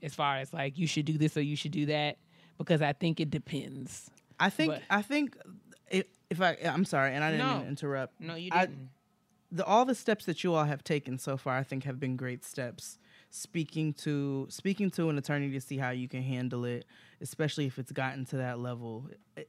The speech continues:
Speaker 2: if they're threatening to kick you out of the program, you know, or putting you out of classes and not letting you, not giving you reasons why, if they're constantly harassing you from meetings that are unnecessary and wasting your time and you being able to focus on your program,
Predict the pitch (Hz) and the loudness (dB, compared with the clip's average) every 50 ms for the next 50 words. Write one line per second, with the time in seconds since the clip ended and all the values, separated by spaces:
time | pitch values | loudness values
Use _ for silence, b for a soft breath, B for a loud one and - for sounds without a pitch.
0 | _ _ _ 165 139 - - 151 143 127 - 165 156 151 147 151 143 135 135 127 | _ _ _ -8 -6 -2 -2 -2 -2 0 -2 0 2 2 2 2 0 -2 -2 -4
1 | 123 - - 160 135 - 139 135 131 127 123 113 107 123 - - - 123 120 117 | -4 -4 -4 -4 -4 0 0 2 2 2 0 -2 -6 -8 -8 -4 -4 -4 -4 -4
2 | 104 127 120 117 110 113 117 107 - - 85 135 160 156 147 131 117 117 117 - | -4 -6 -6 -6 -6 -6 -8 -10 -12 -14 -12 -8 -4 -4 -4 -4 -4 -8 -12 -10
3 | - - 156 143 139 135 135 139 139 127 123 123 135 _ - - 143 127 127 123 | -4 -2 -2 0 0 0 0 0 0 -2 -4 -6 -10 _ -6 -4 -2 -2 -2 -4
4 | - 139 120 120 117 120 120 120 123 117 123 131 135 131 127 123 123 113 123 127 | -6 -8 -8 -6 -6 -6 -6 -8 -8 -8 -8 -8 -6 -6 -6 -8 -8 -8 -8 -8
5 | 131 127 127 135 127 131 127 120 120 120 123 127 131 131 139 131 131 131 - 143 | -6 -6 -6 -6 -6 -4 -6 -6 -6 -6 -6 -8 -8 -8 -8 -10 -10 -8 -8 -6
6 | 135 131 127 123 127 139 147 B B B B B B B B - 135 123 143 139 | -4 -2 -2 -2 -4 -6 -10 B B B B B B B B -6 -4 -2 -2 -4
7 | - - 147 143 139 - - 151 147 143 139 139 139 131 139 135 127 - 151 147 | -2 -2 -2 -2 -2 -4 -6 -6 -4 -4 -4 -2 -2 -4 -6 -6 -6 -4 -4 -2
8 | 143 139 - 165 156 151 147 143 147 147 147 135 - 135 131 131 147 147 147 143 | -4 -4 -4 -4 -4 -2 -2 -2 -2 -2 -4 -4 -4 -4 -6 -4 -4 -2 -2 -2
9 | 143 143 143 - 143 - 151 143 135 135 135 139 135 135 131 123 123 123 131 151 | -2 -2 -6 -8 -10 -6 -4 -4 -4 -4 -4 -4 -4 -6 -6 -6 -8 -4 -4 -4
10 | 143 - - 147 139 135 139 131 - 143 131 127 135 139 135 131 131 131 143 143 | -4 -2 -4 -4 -4 -4 -6 -6 -4 -6 -4 -4 -4 -6 -6 -8 -6 -6 -6 -4
11 | 143 143 143 139 139 139 135 135 139 131 - - 147 135 - 143 - - 139 135 | -4 -4 -4 -4 -4 -6 -6 -8 -12 -8 -2 -2 -2 -2 -2 -4 -4 -2 -2 -2
12 | 131 131 - - 135 123 127 123 123 127 127 123 120 | -2 -4 -4 -2 -2 -2 -2 -2 -4 -6 -4 -4 -6